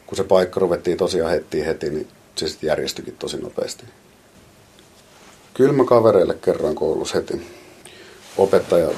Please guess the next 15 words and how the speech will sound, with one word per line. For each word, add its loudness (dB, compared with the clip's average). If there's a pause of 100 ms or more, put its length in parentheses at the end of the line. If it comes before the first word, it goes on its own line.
opettaja 4
tieskin 0
jo -6 (320)
ennen -6
kuin -12
koulu -6 (380)
alkoi 0
ysillä, -6
niin -16 (920)
perheen -2
kanssa -2
asiat -2
meni 0
silleen, -4
että -12